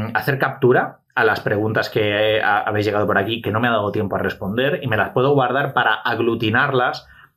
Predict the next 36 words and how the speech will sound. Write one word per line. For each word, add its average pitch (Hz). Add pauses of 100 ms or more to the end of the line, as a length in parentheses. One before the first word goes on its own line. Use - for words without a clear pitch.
un 120
poco 123
en 113
futuros 101
directos, 85
¿vale? 190
Voy 165
a -
intentar 113
esto, 226 (140)
entonces, 107
a 92
partir 101
de 92
ahora, 117
que 127
se 113
queden 131
con 120
una 120
temática 107
más 104
o 110
menos 98
uniforme 143 (380)
para 101
que 110
os 95
sea 110
más 104
cómodo 113
el 98
poder 92
consultarlas, 90
¿de 101
acuerdo? 139